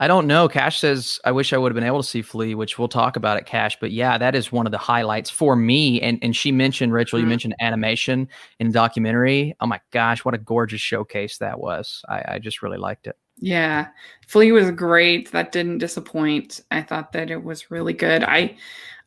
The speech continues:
Speaker 2: I, I, I don't know if it needed to be animated, but I liked
Speaker 1: Hmm.
Speaker 2: that it was. I mean, I'm always a
Speaker 1: Yeah.
Speaker 2: fan.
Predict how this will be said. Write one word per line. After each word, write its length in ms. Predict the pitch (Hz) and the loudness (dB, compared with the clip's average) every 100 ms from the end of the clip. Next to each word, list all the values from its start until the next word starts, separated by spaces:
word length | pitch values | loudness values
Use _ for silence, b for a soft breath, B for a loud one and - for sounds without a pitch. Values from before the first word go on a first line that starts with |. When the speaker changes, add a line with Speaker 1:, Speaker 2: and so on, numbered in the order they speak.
| - | 0
Speaker 2:
I, 220 | 233 - - | 0 0 -2
I, 300 | 214 254 - | 2 0 4
I 160 | 220 220 | 4 4
don't 360 | 226 294 349 | 6 4 6
know 200 | 254 277 | 6 8
if 140 | 269 262 | 8 8
it 100 | 277 | 6
needed 420 | 226 240 349 311 - | 8 6 6 4 2
to 100 | 202 | -4
be 220 | - - | -6 0
animated, 800 | 285 330 220 190 185 190 190 - | 4 6 6 4 4 4 2 0
but 140 | 208 190 | 2 4
I 120 | 180 | 4
liked 340 | 175 233 381 | 4 4 4
Speaker 1:
Hmm. 60 | 165 | 2
Speaker 2:
that 120 | 180 | 2
it 100 | - | 0
was. 340 | 165 160 208 175 | 0 0 0 0
I 40 | |
mean, 220 | 185 185 | 0 0
I'm 160 | 180 180 | 0 2
always 300 | 190 185 175 | 2 2 0
a 20 | |
Speaker 1:
Yeah. 80 | 110 | 2
Speaker 2:
fan. 540 | 190 247 175 180 202 | 4 6 4 2 -2